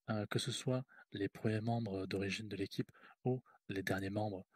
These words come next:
ceux qui sont actuellement à, à la mairie, à chaque fois, ça a été des personnes compétentes sur lesquelles j'ai pu m'appuyer et qui ont aidé justement la mairie à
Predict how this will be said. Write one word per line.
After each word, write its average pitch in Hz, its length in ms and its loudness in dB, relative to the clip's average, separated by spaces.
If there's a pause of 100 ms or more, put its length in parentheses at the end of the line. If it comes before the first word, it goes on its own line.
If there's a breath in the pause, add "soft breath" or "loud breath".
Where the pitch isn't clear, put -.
(140 loud breath)
ceux - 160 2
qui - 120 -2
sont - 120 0
actuellement 98 560 0
à, 98 160 0
à 95 100 2
la 92 80 2
mairie, 98 260 4 (920 loud breath)
à - 60 2
chaque - 160 2
fois, 143 100 4
ça 123 140 4
a - 20 4
été - 120 -4
des 104 100 2
personnes 104 340 -2
compétentes 131 560 2 (240)
sur - 240 -8
lesquelles 113 280 4
j'ai 101 120 -4
pu - 160 -8 (320 soft breath)
m'appuyer 107 540 0 (460 soft breath)
et 104 60 0
qui - 200 -4
ont 95 80 0
aidé 98 240 2
justement 104 340 -2
la 95 140 0
mairie 101 240 2
à 95 100 -2